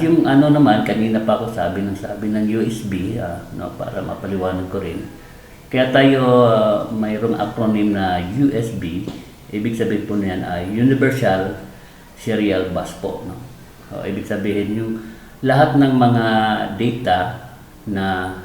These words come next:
lumalabas sa isang, ah, U S B device ay in series form po yung ating, ah, data na lumalabas, no?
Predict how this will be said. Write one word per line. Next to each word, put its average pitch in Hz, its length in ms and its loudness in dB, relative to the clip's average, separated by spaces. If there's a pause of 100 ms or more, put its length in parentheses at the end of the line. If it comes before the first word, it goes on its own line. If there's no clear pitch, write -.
(140)
lumalabas 120 640 4
sa 101 160 -4
isang, 104 320 -4 (720)
ah, 101 360 -2
U 113 200 0
S - 160 -4 (120)
B 107 240 0
device 95 680 -2 (280)
ay 202 400 0 (960)
in 110 200 0
series 113 520 0
form 101 360 -2
po - 320 -6 (240)
yung 101 160 -4
ating, 92 480 -4
ah, 90 520 -4 (1200)
data 110 360 0
na 98 400 0
lumalabas, 92 720 -2
no? 90 120 -8